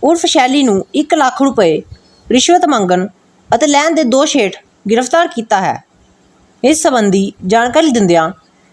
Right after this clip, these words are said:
ਵਿਜੀਲੈਂਸ ਬਿਊਰੋ ਦੇ ਇੰਸਪੈਕਟਰ ਇੰਦਰਜੀਤ ਸਿੰਘ ਨੇ ਦੱਸਿਆ ਕਿ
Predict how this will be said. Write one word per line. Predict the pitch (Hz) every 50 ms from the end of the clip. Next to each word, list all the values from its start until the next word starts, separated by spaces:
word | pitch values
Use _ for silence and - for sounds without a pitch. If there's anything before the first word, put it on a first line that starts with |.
| _ _ -
ਵਿਜੀਲੈਂਸ | 190 226 247 247 302 330 320 320
ਬਿਊਰੋ | 277 269 254 254 277 254
ਦੇ | 220 226 196 175 165 - - _ _ -
ਇੰਸਪੈਕਟਰ | 233 247 - 233 196 175 - - 170 156 156 - - _ _ _ _ _ _ _ -
ਇੰਦਰਜੀਤ | 233 240 233 254 240 247 330 320
ਸਿੰਘ | - - 294 285 294
ਨੇ | 277 254
ਦੱਸਿਆ | 220 208 214 - - 294 302 311
ਕਿ | 311 208 175 160